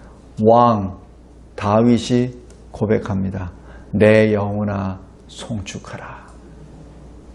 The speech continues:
내 영혼아, 송축하라." 바로 그러한 신앙 고백으로 저 하늘나라에 있는 천군 천사에게도 명령합니다.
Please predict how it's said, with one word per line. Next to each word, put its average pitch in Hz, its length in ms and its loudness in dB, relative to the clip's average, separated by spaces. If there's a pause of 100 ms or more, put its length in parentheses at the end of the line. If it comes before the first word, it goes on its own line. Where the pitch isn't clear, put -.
(640)
내 123 360 6
영혼아, 139 500 4
송축하라." 123 800 -10 (1300)
바로 110 300 0
그러한 135 420 2
신앙 139 380 0
고백으로 107 720 -4 (520)
저 - 140 -6 (340)
하늘나라에 131 720 0
있는 110 320 -6 (280)
천군 151 520 -4
천사에게도 113 960 -2 (360)
명령합니다. 104 920 -4